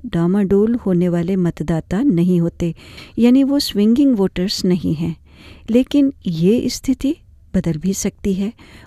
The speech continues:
और इसीलिए राजनीतिक पार्टियों को अपने प्रचार अभियान पर दोबारा ध्यान देना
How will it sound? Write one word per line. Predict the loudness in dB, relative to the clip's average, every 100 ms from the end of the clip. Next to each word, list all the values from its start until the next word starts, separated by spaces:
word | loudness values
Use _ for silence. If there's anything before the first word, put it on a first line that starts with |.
| -2
और | -2 0
इसीलिए | -2 0 0 2 0 0 0
राजनीतिक | 0 0 0 0 0 -2 -4 -4
पार्टियों | -4 -2 0 0 0
को | -2 -2 -6 -16 -20 -8
अपने | -8 -2 0 0 0
प्रचार | -4 -2 -4 -2 -2 -4 -4
अभियान | -2 0 0 2 0 -2
पर | -4 -4 -6 -18 -20 -16 -6
दोबारा | -2 -2 -2 0 -2 -4 -4
ध्यान | -2 0 0
देना | 0 0 0